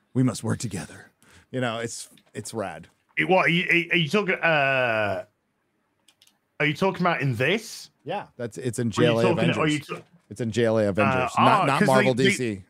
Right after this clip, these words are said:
Speaker 1: Not Marvel
Speaker 2: y-,
Speaker 1: versus
Speaker 2: they,
Speaker 1: D C.
Speaker 2: yeah, yeah, they, they, they also, uh, faced off in amalg-, um, in,
Speaker 1: Well,
Speaker 2: uh,
Speaker 1: uh,
Speaker 2: yeah,
Speaker 1: there's
Speaker 2: D C
Speaker 1: Amalgam,
Speaker 2: versus
Speaker 1: which is fucking with Dark Claw.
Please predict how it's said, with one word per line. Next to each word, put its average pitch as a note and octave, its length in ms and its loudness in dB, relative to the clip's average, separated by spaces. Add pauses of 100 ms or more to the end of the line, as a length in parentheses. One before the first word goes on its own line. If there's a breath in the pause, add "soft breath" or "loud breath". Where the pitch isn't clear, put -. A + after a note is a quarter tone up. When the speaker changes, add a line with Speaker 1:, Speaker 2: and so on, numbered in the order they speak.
Speaker 1:
Not A#2+ 180 -4
Marvel A#2 240 0
Speaker 2:
y-, - 100 0
Speaker 1:
versus - 80 2
Speaker 2:
they, F#3 180 2
Speaker 1:
D - 100 -2
C. F3 100 2
Speaker 2:
yeah, D#3+ 80 2
yeah, D3 220 2
they, D3+ 160 0
they, D3+ 240 0
they C#3 280 0
also, C3 440 0 (160)
uh, G#2 460 0 (220)
faced B2+ 260 -2
off A#2 160 -4
in A2 60 -2
amalg-, A2+ 440 -2
um, G2+ 380 -4 (840)
in, G#2+ 120 -2
Speaker 1:
Well, G2+ 160 0
Speaker 2:
uh, - 20 -6
Speaker 1:
uh, - 120 -6
Speaker 2:
yeah, G2+ 120 -4
Speaker 1:
there's C3 220 -2
Speaker 2:
D A#2+ 60 0
C G#2+ 60 -2
Speaker 1:
Amalgam, D#3 520 2
Speaker 2:
versus C3 40 2
Speaker 1:
which B2+ 160 0
is A#2+ 120 -6
fucking B2+ 400 -2
with A#2+ 180 -2
Dark D3 260 2
Claw. F2+ 460 -8